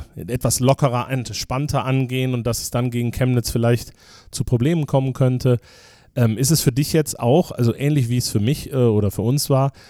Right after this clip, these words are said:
ein bisschen überraschend, dass sie, ähm, diesen Triumph quasi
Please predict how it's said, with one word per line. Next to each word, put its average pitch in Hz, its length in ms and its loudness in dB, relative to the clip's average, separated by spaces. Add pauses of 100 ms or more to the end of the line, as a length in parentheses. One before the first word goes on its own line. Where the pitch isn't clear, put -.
(160)
ein 98 60 -12
bisschen 139 260 2
überraschend, 120 500 0
dass 123 160 0
sie, 117 300 -2 (100)
ähm, 110 380 0
diesen 110 320 -4
Triumph 120 640 2 (340)
quasi 113 460 0